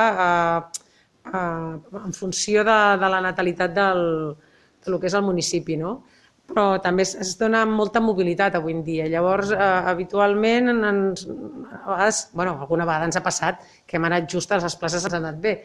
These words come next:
però d'altres vegades, normalment, sempre hem hagut d'ampliar alguna que una altra plaça. Però, bueno, si no, aquestes dues que queden d'educació especial, si no les cobrim, també es les, ens les deixen com a ordinaris. O sigui que podríem, en aquest moment podríem, eh,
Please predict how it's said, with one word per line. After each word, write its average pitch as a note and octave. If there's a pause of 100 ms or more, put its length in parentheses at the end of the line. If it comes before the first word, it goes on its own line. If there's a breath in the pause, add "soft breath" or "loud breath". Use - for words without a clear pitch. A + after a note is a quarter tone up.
(220 soft breath)
però G3+
d'altres G3
vegades, A3
normalment, G3+
sempre G#3
hem G3+
hagut F#3
d'ampliar F#3
alguna F3+
que F3
una F3
altra E3
plaça. D3+ (400)
Però, G3
bueno, E3+ (340)
si G3
no, G3
aquestes F#3+
dues G3+
que F3
queden G3
d'educació F3+
especial, G#3+
si G3+
no F3+
les F3
cobrim, A3
també F3
es -
les, E3
ens D#3
les D#3
deixen E3+
com E3+
a D#3+
ordinaris. D3
O E3+
sigui F#3
que F3
podríem, F3
en -
aquest F#3+
moment G#3
podríem, F#3
eh, E3+